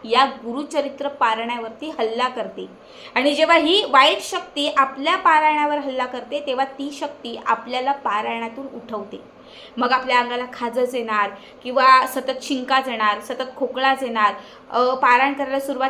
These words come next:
केल्याबरोबर डोक्यात वेगवेगळे विचार येणार, डोकं जड होणार, चक्कर येणार, बऱ्याच गोष्टी व्हायला सुरुवात होतात. कारण नकारात्मक शक्ती आपल्याला पारायण करू देत नाही, आपल्या घरात चांगल्या गोष्टी घडू देत नाही.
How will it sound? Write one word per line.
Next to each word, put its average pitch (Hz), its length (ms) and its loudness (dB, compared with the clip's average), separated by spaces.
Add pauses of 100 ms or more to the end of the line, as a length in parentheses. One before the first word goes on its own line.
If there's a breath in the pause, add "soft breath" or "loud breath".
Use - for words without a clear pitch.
केल्याबरोबर 254 500 -2
डोक्यात 269 480 -2
वेगवेगळे 254 380 -2
विचार 247 360 -8
येणार, 226 320 -4
डोकं 233 220 -2
जड 240 160 0
होणार, 254 460 2 (420 loud breath)
चक्कर 294 380 0
येणार, 294 240 2
बऱ्याच 370 440 4
गोष्टी 359 240 -6
व्हायला 285 280 -2
सुरुवात 233 320 -6
होतात. 214 220 -10 (200)
कारण 240 240 0
नकारात्मक 269 680 -4
शक्ती 247 540 -10
आपल्याला 220 460 -6
पारायण 220 480 -8
करू 233 400 -12
देत 208 300 -14
नाही, 202 200 -14 (420 loud breath)
आपल्या 262 360 4
घरात 254 240 -2 (100)
चांगल्या 240 340 0
गोष्टी 247 320 -6
घडू 233 320 -10
देत 220 300 -8
नाही. 196 240 -8